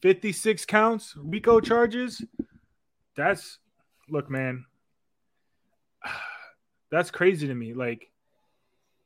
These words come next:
you gotta do better, bro. Like, once you, <laughs> like, honestly, like,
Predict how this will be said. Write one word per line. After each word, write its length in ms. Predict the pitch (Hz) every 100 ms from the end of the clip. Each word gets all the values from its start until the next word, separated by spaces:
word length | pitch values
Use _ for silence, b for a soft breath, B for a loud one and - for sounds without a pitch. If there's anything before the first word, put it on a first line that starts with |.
| _ _ -
you 120 | 160
gotta 260 | 202 190 147
do 160 | 139
better, 340 | 113 131 123 107
bro. 440 | 113 113 113 123 _ -
Like, 440 | 139 135 - -
once 300 | 156 196 233
you, 360 | 254 247 233 196 180
<laughs> 280 | 233 262 202
like, 420 | 294 285 - - - -
honestly, 580 | 220 226 208 - 165 160
like, 240 | 160 156